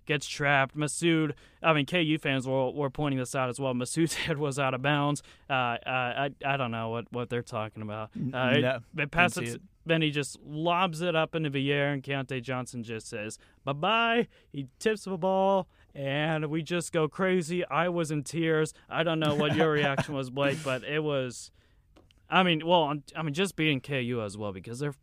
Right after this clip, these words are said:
Speaker 1: fans are the most obnoxious.
Speaker 2: <laughs>
Speaker 1: Their,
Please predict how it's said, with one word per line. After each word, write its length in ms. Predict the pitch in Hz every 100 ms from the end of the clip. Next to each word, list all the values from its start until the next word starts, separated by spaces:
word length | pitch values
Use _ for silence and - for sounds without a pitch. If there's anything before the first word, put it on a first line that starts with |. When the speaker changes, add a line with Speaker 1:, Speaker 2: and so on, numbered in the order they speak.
| -
Speaker 1:
fans 380 | 110 113 120 -
are 240 | 104 101
the 180 | 107 104
most 500 | 104 110 113 110 -
obnoxious. 720 | 107 101 104 107 104 - 101 92 110 - - 143
Speaker 2:
<laughs> 20 | 147 - - - - - - 139 _ -
Speaker 1:
Their, 240 | 185 190